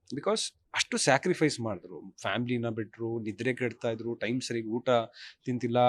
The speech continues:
ಆರೋಗ್ಯ, ಸುಮಾರು ಒಂದ್ ಇಪ್ಪತ್ತು, ಇಪ್ಪತ್ತೈದು ಜನ ಸಡನ್ ಆಗಿ ಹೋಲ್‌ಸೇಲ್ ಆಗಿ ಇಮ್ಯಾಜಿನ್ ಮಾಡಿ, ಶೂಟಿಂಗ್ ನಡೀತಿದೆ, ಇಪ್ಪತ್ತೈದು ಜನಕ್ಕೆ ವೈರಲ್ ಫೀವರ್. ಹಿಂಗಾಗತ್ತೆ, but ಕೆಲ್ಸ ಸ್ಟಾಪ್ ಆಗಿಲ್ಲ.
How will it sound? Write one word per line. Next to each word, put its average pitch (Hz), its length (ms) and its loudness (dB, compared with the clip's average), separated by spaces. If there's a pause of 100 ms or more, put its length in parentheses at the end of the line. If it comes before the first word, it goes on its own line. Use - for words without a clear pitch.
(200)
ಆರೋಗ್ಯ, 135 480 4 (500)
ಸುಮಾರು 185 280 0
ಒಂದ್ 135 120 0
ಇಪ್ಪತ್ತು, 143 280 0
ಇಪ್ಪತ್ತೈದು 123 320 2
ಜನ 120 140 2
ಸಡನ್ 139 420 4
ಆಗಿ 185 100 2
ಹೋಲ್‌ಸೇಲ್ 135 420 4
ಆಗಿ 123 120 4
ಇಮ್ಯಾಜಿನ್ 147 380 6
ಮಾಡಿ, 131 280 2 (280)
ಶೂಟಿಂಗ್ 175 400 4
ನಡೀತಿದೆ, 139 520 2
ಇಪ್ಪತ್ತೈದು 151 440 4
ಜನಕ್ಕೆ 139 500 2
ವೈರಲ್ 147 320 10
ಫೀವರ್. 113 320 0 (1400)
ಹಿಂಗಾಗತ್ತೆ, 151 540 8
but 151 260 4 (100)
ಕೆಲ್ಸ 135 260 6
ಸ್ಟಾಪ್ 92 360 2
ಆಗಿಲ್ಲ. 85 240 -6